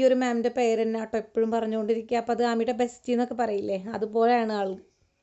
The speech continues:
നമ്മൾ ഏത് സമയത്ത് വിളിച്ചു കഴിഞ്ഞാലും നമുക്ക് എന്തും പറയാനും അത്രയും അവളെ, ഏ, എല്ലാ പിള്ളേരുടെ അടുത്തും അങ്ങനെ തന്നെ കേട്ടോ, ആൾ ഭയങ്കര സ്നേഹത്തിലാണ് നിൽക്കുന്നത്.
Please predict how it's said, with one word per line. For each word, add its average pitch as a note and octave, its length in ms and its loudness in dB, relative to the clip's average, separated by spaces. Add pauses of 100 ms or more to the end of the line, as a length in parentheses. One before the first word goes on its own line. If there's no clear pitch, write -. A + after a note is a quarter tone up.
(640)
നമ്മൾ B3+ 200 2
ഏത് C#4 280 2
സമയത്ത് C4+ 420 0
വിളിച്ചു B3+ 300 -2
കഴിഞ്ഞാലും A#3 460 2
നമുക്ക് A#3 240 -2
എന്തും A#3 320 0
പറയാനും A3+ 580 0 (540)
അത്രയും C#4+ 340 0 (100)
അവളെ, C4+ 300 2 (160)
ഏ, B3+ 140 0 (140)
എല്ലാ C4+ 320 4
പിള്ളേരുടെ F4 440 2
അടുത്തും D4+ 220 -2
അങ്ങനെ B3+ 240 0
തന്നെ A3 160 0
കേട്ടോ, G#3 160 -4
ആൾ A3 140 0
ഭയങ്കര A#3 400 -2
സ്നേഹത്തിലാണ് A3 680 -2
നിൽക്കുന്നത്. G#3 380 -6